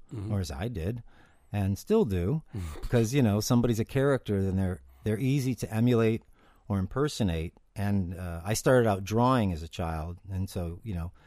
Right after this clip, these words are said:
Speaker 2: copying things, and I found I had the same ability when it came to voices.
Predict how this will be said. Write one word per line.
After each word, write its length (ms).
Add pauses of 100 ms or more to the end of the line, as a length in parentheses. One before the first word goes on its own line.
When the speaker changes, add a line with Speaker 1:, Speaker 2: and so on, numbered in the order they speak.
(160)
Speaker 2:
copying 580
things, 640 (340)
and 100
I 60
found 420
I 80
had 200
the 60
same 440
ability 500
when 160
it 80
came 400 (100)
to 80
voices. 720